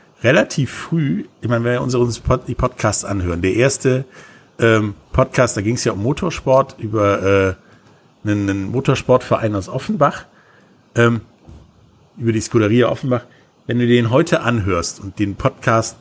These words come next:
den letzten anhörst, oder den vorletzten, die ganzen letzten, das ist ja ein Vergleich wie Tag und Nacht. Also dagegen ist der zwar inhaltlich in Ordnung, aber vom Stil her war der ja furchtbar im Vergleich. Ähm,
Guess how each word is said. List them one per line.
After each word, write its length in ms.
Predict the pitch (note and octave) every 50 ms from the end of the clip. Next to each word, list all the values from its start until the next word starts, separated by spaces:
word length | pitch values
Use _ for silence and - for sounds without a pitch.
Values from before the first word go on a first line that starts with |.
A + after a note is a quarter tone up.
| _ -
den 160 | A2 A2 A2
letzten 340 | G#2 A#2+ B2+ - - - - -
anhörst, 680 | E2+ F2 D#2+ D2 E2+ E2 D#2 - - - - - - _ _ _ -
oder 140 | G2+ G2 F#2+
den 100 | F#2+ G2
vorletzten, 640 | - - - A#2+ A2+ G#2+ G2 F2+ - - - F2+ E2 - - _ - -
die 80 | G#2
ganzen 340 | G2 G#2 A#2+ A#2+ - A2+ G2
letzten, 380 | F2+ F2+ - - - - C#3 - - - - - - - - _ _ _ _ _ _ _ _ _ _ _ -
das 160 | G#2 G2 -
ist 160 | C3 - -
ja 80 | C#3 A#2
ein 80 | A2
Vergleich 420 | G2 - G#2 G2+ G2+ G2+ A2+ - -
wie 60 | G#2+
Tag 260 | - - G#2 G2 -
und 80 | F2+ F2
Nacht. 300 | F#2+ G#2+ G#2 - - -
Also 180 | - A2 G#2 G#2
dagegen 380 | G2 G2 F#2+ G#2+ G#2 G2+ G#2+ -
ist 180 | - - -
der 200 | A#2+ A2+ A2+ A2 - - - _ _ _ _ _ _ _ _ _
zwar 200 | - - G#2+ A2
inhaltlich 520 | C3 D#3 C#3 A2 D3+ D3 - C#3 - -
in 80 | G#2 D#2+
Ordnung, 360 | F#2 A2 - - - D3 D3
aber 120 | G#2+ G#2
vom 160 | - - G2+
Stil 240 | F#2+ - - C3 B2
her 160 | A2 A2+ G#2
war 140 | F#2+ G2 G2
der 100 | G2 F#2
ja 140 | F2 E2+ E2
furchtbar 640 | - - C3 C3+ C#3 - - - - D#2 C#2+ D2 - -
im 80 | E2+ -
Vergleich. 420 | - D#2+ D2+ D2 C#2+ C2+ - - - _ _ _ _ - - - - - - - _ _ _ _ _
Ähm, 280 | G#2+ G#2+ G#2 G#2 G2+